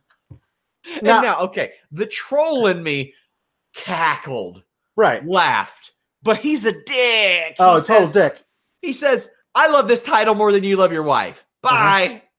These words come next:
Speaker 2: Yeah. Um, I, I thought what they were gonna do is have R-Truth, you know,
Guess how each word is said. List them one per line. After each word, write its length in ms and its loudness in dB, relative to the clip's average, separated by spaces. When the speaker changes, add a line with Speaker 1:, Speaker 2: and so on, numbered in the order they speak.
Speaker 2:
Yeah. 260 -6
Um, 400 0
I, 340 0
I 180 0
thought 560 -2
what 120 -10
they 80 -4
were 120 -4
gonna 260 -8
do 420 -14
is 180 -8
have 220 0
R-Truth, 680 -2
you 100 -10
know, 380 -10